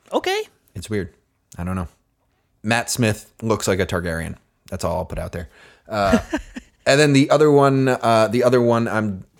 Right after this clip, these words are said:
Speaker 2: doing is also a trailer that I've been kind of ob-, obsessed with, and that is the, um, Tick, Tick, Boom trailer,
Speaker 1: Oh, yeah.
Speaker 2: uh, that came out the other day. That is, uh,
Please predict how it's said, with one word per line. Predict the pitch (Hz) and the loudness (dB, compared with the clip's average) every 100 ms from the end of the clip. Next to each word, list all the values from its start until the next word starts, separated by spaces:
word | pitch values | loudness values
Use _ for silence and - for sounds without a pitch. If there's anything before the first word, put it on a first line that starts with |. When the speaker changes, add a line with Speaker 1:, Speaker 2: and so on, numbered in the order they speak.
| _ - | _ -12
Speaker 2:
doing | 117 107 104 | -6 -4 -2
is | 104 | -2
also | 117 117 - 107 | 2 2 2 -2
a | |
trailer | - 98 92 90 | 0 0 0 0
that | 92 | 0
I've | 92 | 0
been | 90 | -2
kind | - 92 | -4 -6
of | 87 | -4
ob-, | 82 - - | -8 -10 -6
obsessed | 85 - 90 - | -6 -2 -4 -2
with, | 90 87 - | -4 -6 -6
and | 92 95 | -2 0
that | 98 - | 0 -2
is | 98 82 | -4 -4
the, | 98 95 87 | -4 -2 -2
um, | 85 85 82 82 90 _ _ _ - | -4 -6 -6 -10 -12 _ _ _ -10
Tick, | - - | -4 -4
Tick, | - 117 - - | -2 -2 -4 -8
Boom | 92 101 95 87 85 - | -2 0 0 -4 -8 -12
trailer, | - 90 85 82 80 - _ | -6 -6 -4 -8 -10 -14 _
Speaker 1:
Oh, | 135 120 | -10 -10
yeah. | 110 101 | -14 -10
Speaker 2:
uh, | 90 85 | -2 -2
that | 85 87 | -2 -4
came | 110 90 | -6 -4
out | 85 | -4
the | 85 76 | -6 -8
other | 82 | -8
day. | 85 80 82 | -6 -8 -4
That | 82 78 90 | -6 -6 -8
is, | 80 76 85 - - - | -8 -8 -10 -10 -12 -16
uh, | 73 62 | -14 -12